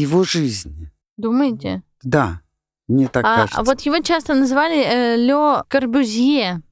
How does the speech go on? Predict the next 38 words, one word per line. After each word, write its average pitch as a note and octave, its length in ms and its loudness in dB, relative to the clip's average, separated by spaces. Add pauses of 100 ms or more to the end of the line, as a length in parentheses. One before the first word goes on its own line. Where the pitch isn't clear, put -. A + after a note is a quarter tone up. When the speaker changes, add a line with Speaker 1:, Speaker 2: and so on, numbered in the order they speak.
Speaker 2:
мира G#3+ 340 2
моды. A#3 540 0 (160)
Speaker 1:
Ну C3 240 4
да, D3+ 160 2
я A#2 160 0
знаю. A2 340 0
Speaker 2:
И, A#3+ 880 0
ну, B3 380 2
может C#4 280 4
Speaker 1:
Ну, B3 40 0
Speaker 2:
быть, C#4+ 80 2
Speaker 1:
как B3 100 2
Speaker 2:
это C4 180 0
Speaker 1:
футуриста. B2+ 560 -2
Speaker 2:
многое A3+ 680 0
объясняет. - 680 -8 (100)
Speaker 1:
Но E3+ 240 4
дело F3 240 0
всё - 160 -4
в - 40 -16
том, F#3 140 2
что D#3+ 300 0 (260)
я G3+ 180 4
записала E3 680 2
адрес D#3 500 0
для B2 220 2
наших D3+ 400 2
слушательниц. - 880 -8
Speaker 2:
Да A#3 120 -4
и D4 120 -2
читательниц C4 720 -2
тоже G#3 240 -2
Speaker 1:
И - 20 -8
читатель, A3 220 2
Speaker 2:
продублируем. A#3+ 480 2
Speaker 1:
на D3+ 100 4
всякий G#3+ 380 -2
случай. F2+ 560 -6